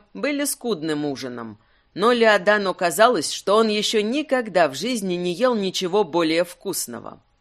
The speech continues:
Правда, наесться вдоволь не получилось.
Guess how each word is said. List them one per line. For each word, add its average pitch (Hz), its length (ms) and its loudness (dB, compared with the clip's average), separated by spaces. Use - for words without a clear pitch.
Правда, 269 460 2
наесться 208 640 -2
вдоволь 220 600 0
не 180 120 -4
получилось. 180 840 -8